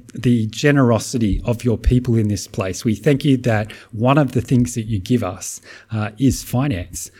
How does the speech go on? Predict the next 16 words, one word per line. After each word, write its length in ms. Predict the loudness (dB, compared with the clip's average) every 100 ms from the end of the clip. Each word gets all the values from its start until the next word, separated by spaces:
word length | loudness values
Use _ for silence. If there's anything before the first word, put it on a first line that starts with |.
| -20 -20 -12
uh, 180 | -8 -6 0
and 180 | 2 2
that 180 | 2
we 240 | 2 2 4
are 180 | 4 4
able 220 | 4 2
to 140 | 0
use 320 | 0 2 0
that 220 | 0 -2 0
not 180 | 0
just 240 | 2 0 0
to 80 | -2
feather 340 | 2 4 4
our 180 | 4 4
own 200 | 4 4
nest, 440 | 2 -2 -8 -16